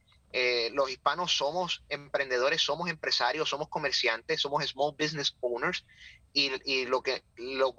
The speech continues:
le ocurre a la economía le afecta directamente a los hispanos, porque los hispanos somos empresarios, y, y seamos de, se-, sean empresarios desde el dueño del cafetín más pequeño hasta el dueño de la compañía más grande.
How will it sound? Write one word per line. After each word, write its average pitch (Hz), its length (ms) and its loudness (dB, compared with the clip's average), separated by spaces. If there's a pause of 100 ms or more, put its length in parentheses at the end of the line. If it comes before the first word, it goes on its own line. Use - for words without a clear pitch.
(100)
le 143 100 2
ocurre 151 440 2
a 180 40 2
la 170 60 0
economía 151 440 0
le 156 60 2
afecta 165 480 0
directamente 139 760 -4
a 143 40 6
los 139 120 -2
hispanos, 139 320 0
porque 180 180 0
los 123 80 2
hispanos 135 340 0
somos 170 300 -2 (240)
empresarios, 127 640 0 (520)
y, 120 600 2 (420)
y 104 60 -6
seamos 160 360 2
de, 156 80 2 (160)
se-, - 240 -8
sean 151 200 0
empresarios 165 460 0
desde 139 220 -2
el 123 100 -4
dueño 185 260 2
del 165 160 2
cafetín 151 420 -2
más 180 140 -2
pequeño 180 520 -2 (360)
hasta 135 220 2
el 131 80 0
dueño 156 240 2
de 175 80 4
la 147 100 2
compañía 135 460 0
más 143 160 -2
grande. 147 400 -2